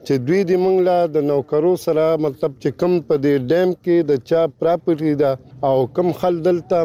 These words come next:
مطلب، دا دی آباد دی، نو دا پیله حق د هغوی دی. بیا موږ پسې د دې خلکو نه علاوه که کم داسې راشي مراعات، نو د، د ذیل عموماً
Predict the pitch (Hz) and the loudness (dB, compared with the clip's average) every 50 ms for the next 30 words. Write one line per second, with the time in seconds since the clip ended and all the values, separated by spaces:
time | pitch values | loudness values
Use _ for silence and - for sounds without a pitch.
0 | 160 147 139 127 127 165 156 147 143 147 160 160 156 151 160 160 - - 135 127 | 0 -2 -2 -2 -2 -4 -2 -2 -2 0 0 0 2 2 2 0 0 0 -2 -2
1 | 123 147 170 185 175 147 131 135 139 127 113 - - - - - - - - - | 0 0 0 -2 -2 -4 -2 0 0 0 -2 -4 -16 -20 -20 -20 -20 -20 -12 -4
2 | - 139 160 165 151 190 196 190 - - 220 233 226 226 - - 208 214 190 180 | -2 0 0 2 0 0 -2 -2 0 0 0 0 0 -2 -2 -2 -4 -4 -4 -2
3 | 175 170 160 156 156 180 175 147 117 101 85 85 _ _ _ - 127 120 147 202 | 0 0 0 2 2 0 0 0 -2 -6 -8 -12 _ _ _ -12 -6 -2 0 2
4 | 226 240 233 226 233 247 233 208 233 214 - 233 226 226 214 180 170 190 175 160 | 2 2 0 -2 -4 -4 -2 -2 -4 -2 0 0 0 0 0 0 0 -2 0 0
5 | 190 220 220 202 - 214 214 220 185 - 214 208 208 196 170 - 175 170 165 165 | 2 0 0 0 -2 -4 -4 -4 -2 -2 0 0 2 0 0 0 0 2 2 2
6 | 175 196 196 190 - - 165 - - 180 170 170 160 143 170 185 185 - - 196 | 2 2 0 -2 -2 -4 -6 -2 -2 0 0 0 0 0 0 -2 -2 0 0 0
7 | 185 190 190 196 - - 196 196 190 185 175 170 156 151 151 165 185 175 _ - | 2 2 0 0 -2 -2 -2 0 0 2 2 2 2 2 2 0 0 -2 _ -4
8 | 185 170 165 165 - _ _ _ - 180 165 151 135 123 127 139 156 160 156 143 | -2 0 0 0 -2 _ _ _ -8 -6 -4 -4 -4 -4 0 2 2 2 2 0
9 | 135 135 147 139 120 147 165 156 151 151 151 151 156 156 170 196 214 | 0 0 -2 0 2 0 0 2 2 0 0 0 0 0 0 0 0